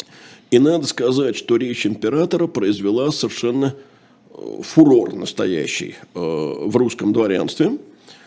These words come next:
Э, просвещенное либеральное меньшинство ликовало, а большинство было в ужасе.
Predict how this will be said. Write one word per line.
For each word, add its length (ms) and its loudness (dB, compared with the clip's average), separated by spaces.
Э, 280 2
просвещенное 1080 2
либеральное 680 2
меньшинство 840 0
ликовало, 840 2
а 120 2
большинство 580 2
было 200 4
в 80 2
ужасе. 340 -6